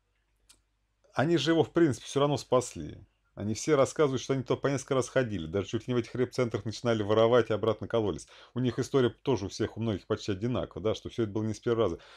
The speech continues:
Освободил его на самом деле Бог. Он мне свидетельство рассказывал, как это было, что сам-то рецептор ему не помогал. А в один день, когда он взмолился, и Бог ему...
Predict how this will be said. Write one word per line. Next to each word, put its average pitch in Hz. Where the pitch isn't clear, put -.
Освободил 131
его 147
на 143
самом 143
деле 139
Бог. 123
Он 87
мне 101
свидетельство 113
рассказывал, 107
как -
это 104
было, 117
что 101
сам-то 120
рецептор 113
ему 110
не 123
помогал. 87
А 95
в 101
один 98
день, 123
когда 95
он 92
взмолился, 98
и 85
Бог 107
ему... 90